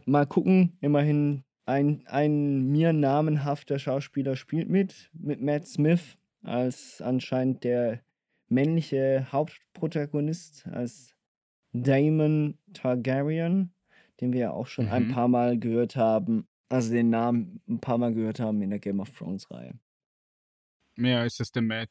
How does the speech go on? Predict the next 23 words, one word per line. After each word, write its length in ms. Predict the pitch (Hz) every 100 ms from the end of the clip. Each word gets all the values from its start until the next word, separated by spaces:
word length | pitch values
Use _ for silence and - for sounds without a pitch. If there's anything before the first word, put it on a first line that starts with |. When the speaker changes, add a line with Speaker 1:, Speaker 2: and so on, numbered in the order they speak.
| _
Speaker 2:
King? 240 | 123 127
Nein. 320 | 113 95 98 _ _ -
Nein, 120 | 104
nein, 180 | - -
das 140 | -
ist 100 | 104
er 60 | -
nicht. 240 | 104 - _
Der 80 | 113
kommt, 240 | - 104
der 120 | 113 110
ist 120 | -
ja 80 | 101
noch 120 | 95
viel 160 | -
später. 360 | - - - 113 -
Speaker 1:
Mhm. 400 | 135 131 107 107 _ _ _ _ _ _
Genau. 360 | 113 104 90 90 -
Speaker 2:
Ja, 360 | 135 139 110 101 _ _ - -
genau, 280 | 202 180 117
Game 240 | 143 180
of 100 | 175
Thrones 420 | - 180 107 95